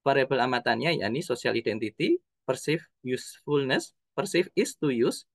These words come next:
S M S, social media use, dan fashion industry. Sampel berjumlah lim-, seratus lima puluh responden dengan subjek pemilik manajer dari U K M mode di Nairobi dan Kabupaten Kiambu di Kenya. Objeknya,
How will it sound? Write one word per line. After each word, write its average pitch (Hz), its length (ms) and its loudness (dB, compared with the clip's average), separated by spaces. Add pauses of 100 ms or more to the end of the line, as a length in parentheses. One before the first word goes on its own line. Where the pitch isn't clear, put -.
S 131 240 0
M 123 100 0
S, - 300 -4 (340)
social 180 400 2
media 151 320 4
use, 127 240 2
dan 120 240 -2
fashion 123 400 -2
industry. 117 560 -2 (1040)
Sampel 175 520 2
berjumlah 143 640 0
lim-, 135 240 -4
seratus 143 400 0
lima 135 80 2
puluh 127 240 2
responden 123 800 0
dengan 107 180 -2
subjek 135 540 -2
pemilik 113 320 0
manajer 113 560 0
dari 113 160 0
U 107 100 0
K 120 220 2
M 139 400 -2 (240)
mode 143 560 2
di 117 160 2
Nairobi 113 480 0
dan 107 160 -2
Kabupaten 110 560 0
Kiambu 139 240 0
di 143 160 -4
Kenya. 139 400 0 (160)
Objeknya, 120 640 -2